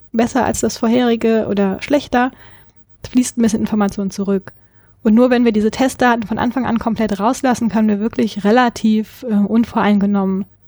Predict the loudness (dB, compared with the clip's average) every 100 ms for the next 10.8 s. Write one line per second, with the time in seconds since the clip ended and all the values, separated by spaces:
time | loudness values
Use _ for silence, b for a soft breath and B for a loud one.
0 | _ -2 2 2 2 0 -2 0 0 0
1 | -2 -2 0 0 0 0 0 0 0 -2
2 | 0 0 0 0 -6 -8 -4 0 2 2
3 | 2 -2 -2 -4 -4 -2 -2 -2 -2 -2
4 | -4 B B B B -4 -4 0 2 2
5 | 2 0 0 0 -2 0 2 0 -4 b
6 | b -2 0 2 2 2 0 0 -2 0
7 | 0 0 -2 0 2 2 0 -4 -8 -6
8 | -6 -4 -4 -4 -4 0 2 2 2 0
9 | 0 -2 -2 0 2 2 2 2 0 -2
10 | -4 -2 -2 -2 -4 -4 -4